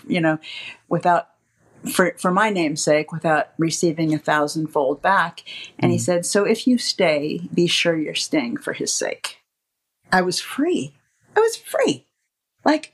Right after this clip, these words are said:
Speaker 1: "Oh, well, I can do that." And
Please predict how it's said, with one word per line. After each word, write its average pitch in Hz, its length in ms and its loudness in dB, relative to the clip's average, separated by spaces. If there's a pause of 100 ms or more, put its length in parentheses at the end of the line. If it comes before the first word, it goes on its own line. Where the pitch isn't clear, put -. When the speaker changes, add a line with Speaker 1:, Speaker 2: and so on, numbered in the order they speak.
Speaker 1:
"Oh, 294 540 0 (600)
well, 339 120 2
I 370 60 2
can 453 180 0
do 269 140 2
that." 320 380 2 (540)
And 247 180 4